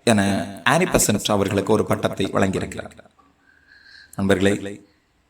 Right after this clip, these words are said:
அவர் அயர்லாந்தில் பிறந்திருக்கிறார். ஆனால் அதை தாண்டி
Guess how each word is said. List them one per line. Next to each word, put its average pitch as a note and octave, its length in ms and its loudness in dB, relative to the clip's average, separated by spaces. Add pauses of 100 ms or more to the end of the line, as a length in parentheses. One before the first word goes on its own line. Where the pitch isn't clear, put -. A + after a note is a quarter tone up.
(240)
அவர் G2+ 800 -2
அயர்லாந்தில் D3 600 4
பிறந்திருக்கிறார். F#2 760 -2 (1040)
ஆனால் G2 600 0
அதை G2 320 0
தாண்டி F2+ 800 0